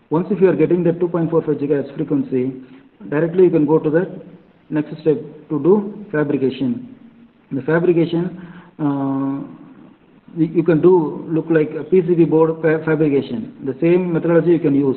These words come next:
If you are having that cutting machine in your laboratory, you can go ahead with that P C B board fabrication, uh, as, as it same step you need to follow, and then you will get it, that fabricated antennas. If you are having cutting machine, if you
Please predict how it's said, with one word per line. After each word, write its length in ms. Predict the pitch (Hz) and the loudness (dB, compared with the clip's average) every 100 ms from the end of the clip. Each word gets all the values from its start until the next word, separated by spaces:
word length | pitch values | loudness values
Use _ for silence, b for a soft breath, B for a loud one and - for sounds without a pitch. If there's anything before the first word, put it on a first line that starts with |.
| - | -4
If 140 | 151 147 | -6 -2
you 60 | |
are 100 | 139 | -2
having 180 | 151 175 | -2 -2
that 140 | 170 165 | -2 -2
cutting 280 | 151 170 | 0 0
machine 260 | 151 160 147 | -2 -2 0
in 80 | 143 | 0
your 120 | 139 | 0
laboratory, 680 | 135 156 147 139 131 147 - B B B B B | 2 2 2 0 0 0 -4 B B B B B
you 100 | 143 | -2
can 180 | 156 135 | 0 2
go 100 | 160 | 4
ahead 200 | 180 160 | 4 2
with 180 | 165 165 | 0 0
that 380 | 190 185 - 170 | -2 -4 -6 0
P 100 | 170 | 2
C 20 | |
B 120 | 170 | 2
board 280 | 151 160 156 | 2 0 0
fabrication, 580 | 151 143 131 131 131 123 | -2 -2 -2 -2 -4 -8
uh, 640 | - - 131 139 - 131 | -10 -10 -10 -10 -10 -12
as, 80 | 123 - 151 131 139 | -12 -12 -12 -6 -6
as 60 | 147 | -6
it 120 | 131 - | -8 -4
same 300 | 156 165 175 165 | 2 2 2 -2
step 160 | 147 - - | -4 -4 -6
you 140 | 147 | -4
need 100 | 143 | -4
to 60 | 147 | -6
follow, 520 | 151 143 151 185 185 B B B | -6 -2 -2 -2 -6 B B B
and 180 | 139 143 | -8 -2
then 140 | 165 | 0
you 120 | 160 143 | 0 0
will 80 | 139 | -2
get 120 | 147 | -2
it, 180 | 147 151 | -4 -8
that 180 | 147 | -8
fabricated 640 | 147 143 143 139 135 156 143 | -6 -6 -4 -4 -2 -4 -4
antennas. 540 | 135 135 127 120 113 - - B B B - | -8 -8 -6 -8 -10 -16 -20 B B B -12
If 100 | 139 | -4
you 80 | 143 | -2
are 100 | 139 | 0
having 200 | 160 165 | 0 -2
cutting 260 | 143 143 | -2 -2
machine, 260 | 123 123 120 | -2 -4 -6
if 60 | |
you 100 | 143 | -6